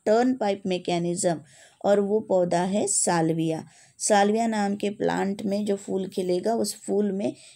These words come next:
एक ख़ास तरह का मैकेनिज्म इस तरह की इंसेक्ट पॉलिनेशन के लिए एडॉप्ट दिखाया गया है या एडॉप्ट कि-, किया जाता है।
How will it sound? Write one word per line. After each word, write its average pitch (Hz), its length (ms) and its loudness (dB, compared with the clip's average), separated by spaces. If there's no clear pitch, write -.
एक 214 240 0
ख़ास 233 420 -2
तरह 220 220 2
का 202 180 -2
मैकेनिज्म 185 840 -2
इस 214 340 0
तरह 202 260 2
की 240 360 -4
इंसेक्ट 240 500 2
पॉलिनेशन 190 720 0
के 185 200 -6
लिए 185 420 -2
एडॉप्ट 185 520 0
दिखाया 190 520 -2
गया 160 240 0
है 160 200 -2
या 190 280 -2
एडॉप्ट 240 320 0
कि-, - 340 -20
किया 214 240 4
जाता 165 360 -2
है। 135 80 -10